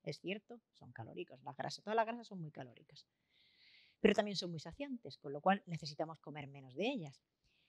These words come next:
El aguacate es una grasa vegetal. Sí es cierto que prácticamente todo el aguacate es grasa, pero también nos ayudan a bajar de peso. Curiosamente,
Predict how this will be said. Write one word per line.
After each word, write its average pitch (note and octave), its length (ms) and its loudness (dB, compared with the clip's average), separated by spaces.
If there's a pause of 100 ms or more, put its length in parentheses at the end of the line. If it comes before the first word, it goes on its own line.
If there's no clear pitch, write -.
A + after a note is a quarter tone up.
(160)
El A3 200 12
aguacate C4 680 8 (800)
es F#3+ 160 10
una D#3+ 160 0
grasa E3 260 -4
vegetal. C4+ 500 0 (540)
Sí G3 220 10
es - 160 8
cierto F#3+ 420 -2
que D#3 160 -2
prácticamente E3+ 880 4
todo D#3+ 240 -6
el D#3+ 60 0
aguacate E3 400 2
es G3+ 80 0
grasa, D4 400 0 (800)
pero D#4 480 12 (300)
también B3 420 12
nos D4+ 160 -4
ayudan C4+ 260 0
a B3 60 10
bajar G3 280 6
de F#3+ 120 -4
peso. D4+ 420 0 (260)
Curiosamente, D#4 960 8